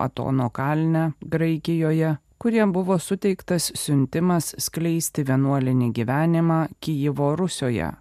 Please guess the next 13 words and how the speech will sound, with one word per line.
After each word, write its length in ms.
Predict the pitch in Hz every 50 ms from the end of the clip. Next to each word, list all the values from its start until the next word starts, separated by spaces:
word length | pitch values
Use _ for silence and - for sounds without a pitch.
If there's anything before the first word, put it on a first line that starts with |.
| _ _ _ _ _ -
Grįžęs 600 | - 156 143 143 139 131 123 131 135 123 113 - -
į 140 | - 135 -
Kijevą, 520 | - - 190 180 170 165 160 147 160 160 160 -
jis 240 | - 208 226 -
apsigyveno 800 | - 196 - - - 147 147 151 127 147 151 160 170 175 175 165
Pečersko 800 | - - 190 180 - - 160 156 139 - - - - 165 160 -
olose, 480 | - 165 170 165 160 151 - - 220 185 123 -
kurios 400 | - 123 120 113 113 - - -
tuomet 320 | 127 131 151 170 190 185
buvo 320 | 175 180 190 180 196 180
už 240 | 113 185 185 165 175
miesto 400 | 170 165 151 151 139 - - 160
ribų. 460 | 160 156 170 165 160 147 139 127 107